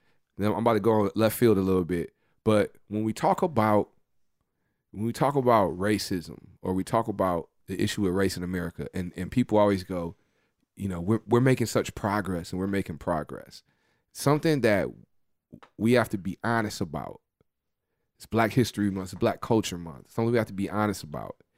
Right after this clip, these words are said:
is our history and the root of it, okay? And, um, the inception of this country,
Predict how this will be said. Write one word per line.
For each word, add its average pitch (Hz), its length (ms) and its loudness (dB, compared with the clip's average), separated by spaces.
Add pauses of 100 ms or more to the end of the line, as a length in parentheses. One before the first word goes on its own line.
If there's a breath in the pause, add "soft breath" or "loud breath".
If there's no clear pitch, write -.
(300)
is 113 500 4 (360)
our 107 180 2
history 95 580 -4 (720)
and 107 200 2
the 98 100 4
root 107 480 2 (180)
of 85 200 -8
it, - 120 -12 (120)
okay? 101 400 -2 (100)
And, 95 380 -2 (1200)
um, 92 460 -4 (640)
the 117 160 2
inception 135 640 2
of 123 120 4
this 110 140 2
country, - 600 -4